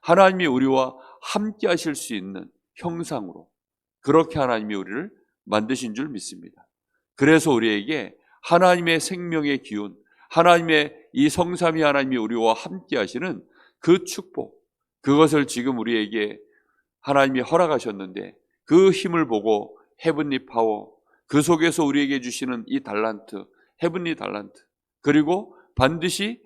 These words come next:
정복하고 다스릴 미션, 이런 축복들을 위로부터 우리에게 이미 부으신 것입니다.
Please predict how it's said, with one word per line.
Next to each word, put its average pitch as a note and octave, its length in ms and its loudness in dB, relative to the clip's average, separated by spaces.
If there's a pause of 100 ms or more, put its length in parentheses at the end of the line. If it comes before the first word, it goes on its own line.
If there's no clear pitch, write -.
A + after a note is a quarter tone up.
(160)
정복하고 D3 680 0
다스릴 G#2 520 -6 (160)
미션, G#2+ 480 -8 (360)
이런 F3 300 0
축복들을 F3+ 760 -6 (280)
위로부터 F#3+ 540 2
우리에게 C3+ 380 0
이미 C3 500 -6 (260)
부으신 D#3+ 440 -6
것입니다. F#2 540 -12